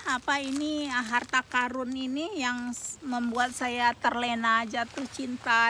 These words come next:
dan segala macam begitu. Untung saat ini cuaca enak. Tadinya mau berenang ke belakang. Oh, oh, aduh sayang jangan jatuh.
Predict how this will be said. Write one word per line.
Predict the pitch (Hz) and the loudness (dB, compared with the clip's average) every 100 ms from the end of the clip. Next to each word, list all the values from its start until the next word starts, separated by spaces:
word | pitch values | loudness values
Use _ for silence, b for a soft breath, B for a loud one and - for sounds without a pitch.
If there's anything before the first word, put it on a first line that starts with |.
| 214 | 2
dan | 233 233 | 0 -2
segala | - 226 220 214 214 | -4 -4 -2 -2 -2
macam | 208 202 202 254 - - | -4 -6 -8 -10 -12 -14
begitu. | - - - - - - - B B B B B - | -14 -12 -14 -16 -18 -20 -18 B B B B B -10
Untung | 269 254 349 359 | -8 -6 -6 -6
saat | - 269 269 285 | -4 -4 -4 -6
ini | 285 285 320 330 - | -6 -4 -4 -6 -6
cuaca | 285 254 247 233 - 269 262 | -6 -2 -2 -2 -2 0 2
enak. | 226 214 202 240 - B B B B B - - - - - B B B - | 0 -4 0 -2 -2 B B B B B -20 -20 -18 -18 -18 B B B -10
Tadinya | 220 220 247 262 | -6 -2 0 0
mau | 233 220 | -2 -2
berenang | 208 202 202 214 262 | 0 0 0 -4 -4
ke | 233 | -4
belakang. | 233 190 - - 202 294 - - - - - - - | -4 -4 -4 -4 -4 -4 -6 -10 -12 -12 -10 -8 0
Oh, | 349 349 | 2 2
oh, | 330 - - - | 0 -4 -10 -8
aduh | 277 285 | -2 -2
sayang | 247 262 254 240 | -2 -4 -4 -4
jangan | 233 233 | -6 -6
jatuh. | 226 214 - | -4 -6 -6